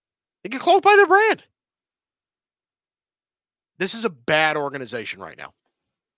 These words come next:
And even though in recent memory they've had some division success, they've had some, you know, some times where they, they,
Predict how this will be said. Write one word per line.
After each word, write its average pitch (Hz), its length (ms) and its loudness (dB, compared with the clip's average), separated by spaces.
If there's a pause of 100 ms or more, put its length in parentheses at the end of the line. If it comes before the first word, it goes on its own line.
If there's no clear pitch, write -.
(1160)
And 151 460 0 (1120)
even 262 500 2
though 165 640 2
in 165 420 0
recent 185 640 -4
memory 170 420 -2
they've 156 220 -2
had 160 280 0
some 151 320 -6
division 156 640 -2
success, 175 680 0
they've 143 220 -4
had 156 220 0
some, 156 340 -4 (420)
you 151 100 -6
know, 143 240 0
some 156 240 -6
times 160 340 -2
where 139 340 -2
they, 139 260 0
they, 135 360 -4